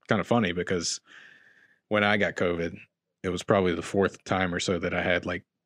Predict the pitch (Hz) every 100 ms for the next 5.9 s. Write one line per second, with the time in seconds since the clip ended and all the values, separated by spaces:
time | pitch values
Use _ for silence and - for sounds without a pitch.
0 | - 113 101 85 82 - 95 92 85 90
1 | - 113 113 82 85 _ _ _ _ _
2 | _ _ _ - _ _ _ - 92 87
3 | 85 80 78 _ _ _ 90 80 85 -
4 | 95 87 85 82 - 147 143 135 113 95
5 | - 98 101 90 90 117 117 110 -